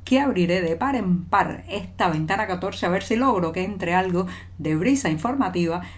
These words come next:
pero especialmente para asomarme e invitarlos a ustedes a que se asomen junto a mí a los temas y las noticias más importantes de este tres de mayo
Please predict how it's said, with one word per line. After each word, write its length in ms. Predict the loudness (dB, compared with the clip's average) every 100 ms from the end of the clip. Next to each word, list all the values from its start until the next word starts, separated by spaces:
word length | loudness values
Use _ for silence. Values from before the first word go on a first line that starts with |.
| -4
pero 160 | -2
especialmente 640 | 0 2 4 4 2 0 -2
para 240 | 0 0
asomarme 560 | 0 0 0 0 -2 0
e 100 | 0
invitarlos 880 | 2 0 -2 -6 -4 -2 0 0 0
a 80 | 0
ustedes 480 | 0 -2 0 0 0
a 100 | -2
que 100 | -2
se 100 | -4
asomen 400 | -2 -2 0 0
junto 280 | 0 0
a 40 | 2
mí 180 | 2 0 -12 -8
a 80 | -4
los 220 | -2 -2
temas 380 | 0 2 0 -4
y 80 | -4
las 160 | -4
noticias 640 | -2 0 0 0 -2 -2 -8
más 460 | -4 0 2 2 6
importantes 560 | 4 4 -2 0 0 0
de 80 |
este 200 | -2 -2
tres 320 | -4 0 0 2
de 80 |
mayo 380 | 2 2 2 0